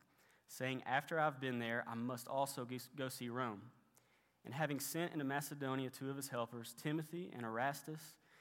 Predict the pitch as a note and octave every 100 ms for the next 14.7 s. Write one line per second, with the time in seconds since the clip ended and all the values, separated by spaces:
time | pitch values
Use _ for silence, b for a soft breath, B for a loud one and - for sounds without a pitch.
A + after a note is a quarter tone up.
0 | B - C#3+ D#3+ F#3 F3 B2 - - B2+
1 | B2+ C3 A#2 A#2 A#2+ A#2 A#2 - G#2+ G#2
2 | G2 G2 - _ _ _ _ _ - B
3 | B B B B G#2+ B2+ D3 G3 - D3
4 | C#3 C#3 C3 C3 C3 B2 B2+ B2 B2 C#3
5 | C3+ B2+ C#3+ D3 C#3+ - C#3 C3 A2+ -
6 | - A#2 - A#2+ A#2 G#2+ G#2+ G#2+ G#2 G#2+
7 | - _ _ _ _ _ _ - A#2+ A2+
8 | B2+ C#3+ C3+ C3 A#2 A2 B2 C#3 B2 A2
9 | C3 - - - - D#3+ E3 C#3 - A#2
10 | G#2+ - - B B B B2+ B2 B2 -
11 | C#3+ D#3 D#3+ - C3 C#3+ D3 C3 A#2 A#2
12 | C3 - - - B B - B2 A2 B2
13 | C#3 E3 D3+ C#3+ B2 C3+ C#3 A#2 A2 -
14 | B2 B2 C3+ C3+ C3+ G#2+